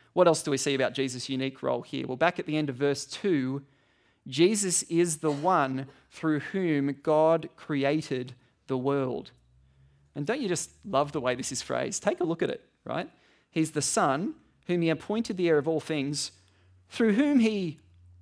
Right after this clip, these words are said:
also created the world." Just by the way,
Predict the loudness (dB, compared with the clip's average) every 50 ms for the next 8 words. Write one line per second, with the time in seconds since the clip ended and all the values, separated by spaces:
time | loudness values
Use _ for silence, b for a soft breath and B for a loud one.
0 | -20 -20 -20 -20 -20 -18 _ -4 -2 0 0 -2 -2 -6 -6 -6 -8 -12 -20 _
1 | _ _ _ _ _ _ _ _ _ _ _ _ -8 -2 0 0 0 0 -2 -2
2 | -6 -8 -8 -10 -14 _ _ _ _ -10 -8 -4 -4 -4 -4 -6 -10 -18 _ _
3 | -8 -8 -8 -8 _ _ _ _ -8 -6 -4 -4 -4 -4 -6 -6 -8 -10 -10 -12
4 | -16